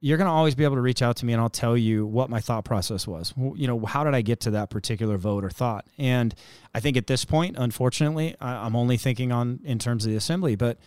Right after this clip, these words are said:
you've got most people whose thoughts are, or their minds are made up before an issue even comes up.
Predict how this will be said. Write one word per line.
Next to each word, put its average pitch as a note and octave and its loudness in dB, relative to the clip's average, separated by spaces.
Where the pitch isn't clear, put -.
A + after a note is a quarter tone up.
you've F3 -6
got G3+ 4
most C#3+ 2
people D3 0
whose A#2+ 0
thoughts B2 0
are, A#2+ -4
or B2 2
their A#2+ 2
minds A#2+ -2
are B2 -4
made A#2+ 0
up C3+ 2
before B2+ 0
an B2 2
issue A#2+ 2
even A#2 2
comes A#2 0
up. E3 0